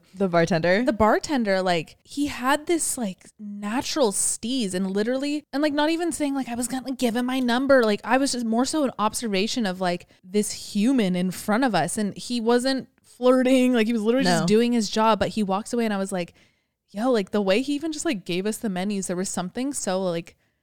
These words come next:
Speaker 1: He was
Speaker 2: attractive about it.
Speaker 1: He, he was, um, you could tell. I even said it when you point, like, brought it up, I was
Speaker 2: Yeah.
Speaker 1: like, "It's 'cause he's confident."
Speaker 2: He was just, like, confident
Speaker 1: He
Speaker 2: in what
Speaker 1: knew
Speaker 2: he
Speaker 1: what
Speaker 2: was
Speaker 1: he was
Speaker 2: doing.
Speaker 1: doing. Yep.
Speaker 2: I don't, I, you had to be there, I guess, to
Speaker 1: It's, it's
Speaker 2: know
Speaker 1: real.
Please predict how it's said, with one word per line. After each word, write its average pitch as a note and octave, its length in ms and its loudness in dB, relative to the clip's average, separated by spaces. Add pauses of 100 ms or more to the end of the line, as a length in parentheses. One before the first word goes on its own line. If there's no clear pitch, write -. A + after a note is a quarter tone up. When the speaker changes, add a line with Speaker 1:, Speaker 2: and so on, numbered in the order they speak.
Speaker 1:
He - 200 -6
was G3 160 4
Speaker 2:
attractive A3+ 760 -2
about F#3 400 0
it. D#3 200 -4
Speaker 1:
He, F3+ 340 4
he F#3+ 220 -4
was, F3 420 2
um, D3+ 480 -2 (100)
you F#3+ 120 -8
could E3+ 140 -2
tell. E3+ 220 4
I E3+ 140 4
even E3 180 0
said D#3 240 0
it - 160 -2 (100)
when E3+ 260 -2
you D3 220 -2 (200)
point, E3+ 260 -4
like, D3+ 180 -2
brought D#3 220 2
it D3 120 0
up, D3 200 4
I D3 60 2
was A#3+ 100 2
Speaker 2:
Yeah. A3+ 100 2
Speaker 1:
like, D3 300 4
"It's - 220 -4
'cause C3 160 -2
he's D#3+ 140 -4
confident." G#3+ 540 -2
Speaker 2:
He B3 120 -4
was B3+ 100 -2
just, - 200 -6
like, C#4 200 -2
confident A#3+ 460 -2
Speaker 1:
He G#3 60 6
Speaker 2:
in G3 60 4
what F#3 60 2
Speaker 1:
knew F3 60 4
Speaker 2:
he F#3 80 6
Speaker 1:
what G#3+ 120 6 (180)
Speaker 2:
was G3+ 80 4
Speaker 1:
he - 20 2
was - 20 -
Speaker 2:
doing. G#3+ 160 4 (380)
Speaker 1:
doing. F#3 140 -14 (180)
Yep. F#3 260 -2 (180)
Speaker 2:
I A#3+ 120 -6
don't, D4 180 -4
I, A#3+ 200 2 (140)
you B3+ 220 2
had - 140 4
to A3 60 -2
be G#3 160 0
there, G3 180 4
I F#3+ 60 0
guess, G3 340 -2
to G#3+ 120 6
Speaker 1:
It's, E3+ 120 2 (100)
it's F#3 320 0
Speaker 2:
know F3 200 2
Speaker 1:
real. F3+ 80 6